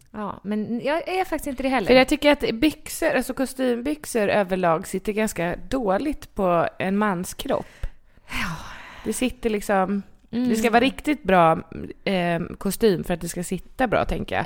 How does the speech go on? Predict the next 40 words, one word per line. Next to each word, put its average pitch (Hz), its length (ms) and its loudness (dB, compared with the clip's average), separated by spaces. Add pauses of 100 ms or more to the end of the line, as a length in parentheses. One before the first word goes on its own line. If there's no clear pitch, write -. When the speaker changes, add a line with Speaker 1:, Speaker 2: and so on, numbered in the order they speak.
(120)
Speaker 1:
Ja, 214 60 -4
för 214 120 -8
jag 208 320 -4
Speaker 2:
När 190 60 -2
man 196 60 2
köper 202 240 6
Speaker 1:
förstår. 190 100 0
Speaker 2:
sån 202 100 2
här 190 100 4
lite 185 200 -2
billigare 202 560 4
så 190 100 -8
tänker 175 280 -2
jag - 20 -12
att 170 60 -14
då 196 80 -2
sitter, 208 360 -2
sitter, 214 400 -4
det 208 40 2
ser 220 280 -2
för 233 180 -4
jävligt 226 720 -2
ut. - 360 -6
Speaker 1:
Ja, 196 200 -6 (180)
vad, 196 240 -4
tänker 196 240 -4
du 185 60 -8
på 185 80 -6
någon 185 100 -6
speciell 180 380 -8
person? 170 340 -12 (280)
Speaker 2:
Nej, 202 340 4
ja, 208 260 6
nu 220 160 2
tänkte 233 260 4
jag 202 120 2
på 220 80 4
Jimmy 220 340 8
Åkesson. - 720 2 (640)
Speaker 1:
Ja. 220 340 8